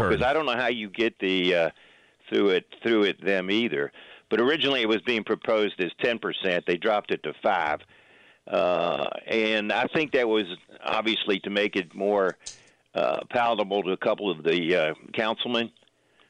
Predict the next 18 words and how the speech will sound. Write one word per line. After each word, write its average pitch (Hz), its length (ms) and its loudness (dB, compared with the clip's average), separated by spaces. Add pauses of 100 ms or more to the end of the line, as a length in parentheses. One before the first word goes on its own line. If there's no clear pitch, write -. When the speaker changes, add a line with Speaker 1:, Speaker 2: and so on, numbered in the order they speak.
(120)
Speaker 2:
But, 92 340 2 (100)
uh, 98 280 4
I 127 140 0
can 107 180 -6
guarantee 101 600 0
you 90 60 2
they're 90 140 2
gonna 82 180 -2
come 82 220 -2
back 82 340 -2
to 82 260 -2
ten 80 220 -2
percent 78 320 -4
in 71 60 -10
a 73 80 -6
year 73 180 -6
or 67 80 -6
two. 71 240 -8